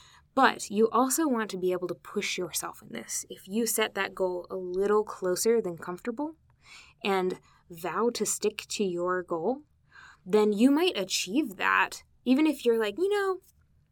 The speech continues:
even if you think that you might not actually be able to hike those three miles in a month, you might be closer in a month and a half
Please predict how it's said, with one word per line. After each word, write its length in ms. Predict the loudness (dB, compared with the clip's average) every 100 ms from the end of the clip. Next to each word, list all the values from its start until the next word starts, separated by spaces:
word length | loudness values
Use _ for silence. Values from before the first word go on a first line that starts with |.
| -16 -2
even 280 | 2 4 4
if 160 | 4
you 100 | 2
think 400 | 2 0 -2 -2
that 260 | -2 -2 -4
you 160 | 2
might 200 | 4 4
not 180 | 6 6
actually 380 | 6 2 -2 0
be 100 | 0
able 140 | -2
to 100 | -4
hike 340 | -2 0 0 -2 -20 -20 -6
those 160 | 0 0
three 220 | 2 2
miles 560 | 2 2 0 -2 -4 -8
in 180 | -8 -8
a 40 |
month, 400 | -4 -6 -6 -20 _ -20 -20 -6
you 160 | 2 6
might 400 | 6 6 4 0
be 200 | -6 -6
closer 580 | -2 2 2 2 0
in 140 | 0 -2
a 40 |
month 280 | -2 -2 -2
and 100 | -2
a 60 | -4
half 440 | -4 -6 -6 -18